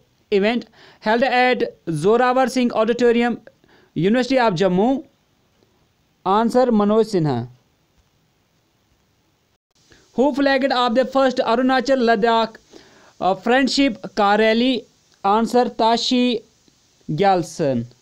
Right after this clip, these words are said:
Who inaugurated the three-day U T level inter-district kabaddi tournament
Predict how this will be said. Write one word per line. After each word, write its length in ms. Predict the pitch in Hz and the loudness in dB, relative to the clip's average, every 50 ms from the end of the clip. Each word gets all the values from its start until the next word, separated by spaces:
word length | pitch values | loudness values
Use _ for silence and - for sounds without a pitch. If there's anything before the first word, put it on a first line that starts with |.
| _ _ _ _ _ _ _ _ _ _ _ _ _ _ _ _ _ _ - | _ _ _ _ _ _ _ _ _ _ _ _ _ _ _ _ _ _ -2
Who 140 | 214 240 269 | 2 4 4
inaugurated 500 | 254 262 269 262 262 254 269 262 240 233 | 4 4 4 2 2 2 2 2 2 2
the 120 | 269 262 | 0 0
three-day 600 | - - - - 285 302 294 214 226 220 220 220 220 | -2 -4 -2 0 2 2 2 2 2 2 4 4 4
U 260 | 214 208 226 247 262 | 4 4 4 2 2
T 220 | 254 269 262 262 | 2 2 2 2
level 340 | 254 240 233 233 226 233 247 - | 4 4 4 4 4 2 2 0
inter-district 720 | - 247 262 254 240 269 254 202 233 247 233 247 247 240 240 | 0 0 0 2 2 2 2 2 2 0 0 0 -2 0 2
kabaddi 400 | 247 233 220 240 247 233 269 233 | 0 2 2 2 2 2 2 2
tournament 560 | 262 247 233 220 226 226 220 226 226 233 214 | 2 2 2 2 2 2 2 2 2 0 -2